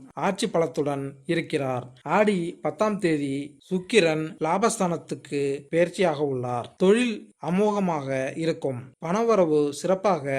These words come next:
லாபம் நன்றாக இருக்கும். பொருளாதாரம் சிறப்பாக இருக்கும்.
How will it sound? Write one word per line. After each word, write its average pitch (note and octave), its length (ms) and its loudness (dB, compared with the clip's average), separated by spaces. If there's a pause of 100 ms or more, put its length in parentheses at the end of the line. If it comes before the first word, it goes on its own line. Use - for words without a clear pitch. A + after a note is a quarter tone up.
(360)
லாபம் F#3 420 0
நன்றாக E3 460 0
இருக்கும். C3 420 -6 (300)
பொருளாதாரம் F#3 760 4
சிறப்பாக F#3 500 2
இருக்கும். C#3+ 400 -2